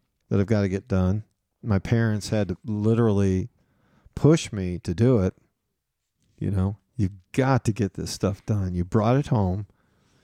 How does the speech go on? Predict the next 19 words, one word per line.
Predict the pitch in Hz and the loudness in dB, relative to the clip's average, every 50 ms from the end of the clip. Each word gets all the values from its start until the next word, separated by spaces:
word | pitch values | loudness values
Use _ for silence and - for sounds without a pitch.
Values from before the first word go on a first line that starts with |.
| _ - | _ -2
Yeah, | 98 95 98 98 - | 0 0 0 0 -2
it's | 113 104 - - | -4 -4 -2 0
a | 104 | 2
requirement. | 104 113 113 - - 113 104 101 92 92 95 104 110 - - | 2 2 0 0 0 2 2 2 2 2 0 0 -2 -2 -4
You've | - 95 85 90 | -6 -8 -6 -4
gotta | - 104 98 101 101 101 | -2 0 0 2 2 0
get | 101 101 101 | 0 0 -2
it | 98 - | -2 -4
done." | - 98 90 82 82 | -6 -6 -6 -6 -6
They | 92 92 92 | -6 -6 -6
just, | 101 104 - - - _ _ _ _ _ _ - - _ _ _ _ _ - - - - _ _ _ _ _ _ _ - | -6 -8 -10 -12 -16 _ _ _ _ _ _ -20 -20 _ _ _ _ _ -20 -20 -20 -20 _ _ _ _ _ _ _ -2
it | 120 113 104 | 0 2 4
was, | 101 98 90 - - | 4 2 2 0 -2
it | - 117 110 | 0 2 2
was | 101 98 95 - - _ - | 4 2 2 0 -2 _ 0
almost | 117 131 135 131 127 120 - - | 0 2 2 2 2 0 0 0
a, | 104 101 98 90 - - | -2 -2 -2 -6 -8 -8
a | 110 | -6
nightly, | 98 101 110 117 120 120 101 120 113 110 107 104 98 92 | -4 0 2 2 2 2 2 2 2 2 4 2 2 0